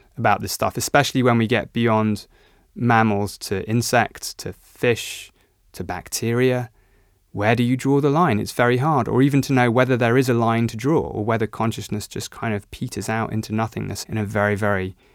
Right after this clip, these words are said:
graduated fashion. So the strategy I, that I think is best is we just need to generalize out very slowly. And the more we learn about the basis of human consciousness,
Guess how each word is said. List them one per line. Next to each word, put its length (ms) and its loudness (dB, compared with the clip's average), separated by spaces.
graduated 720 -2
fashion. 680 -6
So 320 4
the 160 2
strategy 640 0
I, 120 -2
that 240 -2
I 80 2
think 260 -2
is 80 -4
best 320 0
is 160 -4
we 140 0
just 380 4
need 200 0
to 300 -2
generalize 600 4
out 200 0
very 240 2
slowly. 560 -2
And 300 2
the 140 0
more 320 6
we 140 4
learn 260 6
about 400 2
the 500 0
basis 420 0
of 120 -4
human 280 2
consciousness, 760 -4